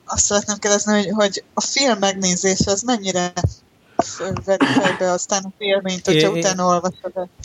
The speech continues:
Speaker 2: igen, én nem láttam a filmet, legalább öt alkalommal beszereztem, legalább kétszer megvettem D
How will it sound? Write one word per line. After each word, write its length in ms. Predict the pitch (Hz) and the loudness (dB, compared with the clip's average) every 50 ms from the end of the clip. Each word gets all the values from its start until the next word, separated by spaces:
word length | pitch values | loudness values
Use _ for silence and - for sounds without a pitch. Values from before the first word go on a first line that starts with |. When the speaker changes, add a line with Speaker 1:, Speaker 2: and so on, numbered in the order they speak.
| - - - | -20 -16 -8
Speaker 2:
igen, 320 | - 180 165 160 151 147 | -6 -2 0 2 2 2
én 200 | 147 143 143 143 _ _ - | 2 -2 -2 -6 _ _ -10
nem 400 | 151 147 160 185 190 165 139 127 123 | -4 0 2 2 2 2 0 -2 0
láttam 360 | 127 127 127 - - - 127 | 0 0 0 0 -2 -6 -8
a 40 | 113 | -6
filmet, 340 | - - 139 131 131 123 - | -6 -6 -4 -2 -2 -2 0
legalább 560 | 143 143 156 143 139 139 123 117 113 107 120 | 2 2 2 2 2 0 2 2 0 -2 -4
öt 220 | 120 123 - - | -8 -8 -4 -2
alkalommal 600 | 123 117 107 - - 127 117 113 113 110 113 110 110 | -2 -2 -2 -2 -4 -4 -4 -4 -4 -6 -4 -4 -6
beszereztem, 760 | 104 107 117 110 - - 123 113 107 - - - 127 110 117 | -2 -2 -2 -2 -2 -2 -2 -2 -4 -4 -4 -6 -4 -4 0
legalább 500 | 123 131 123 120 123 113 107 107 104 - | 0 0 0 2 0 0 0 0 -2 -6
kétszer 460 | - - 120 110 - - - 117 101 104 | -8 -6 -6 -6 -6 -4 -4 -4 -4 -2
megvettem 680 | 107 110 104 107 107 104 - - - 120 110 107 98 | -4 -6 -4 -4 -4 -4 -4 -4 -6 -6 -4 -4 -4
D 60 | 104 | -2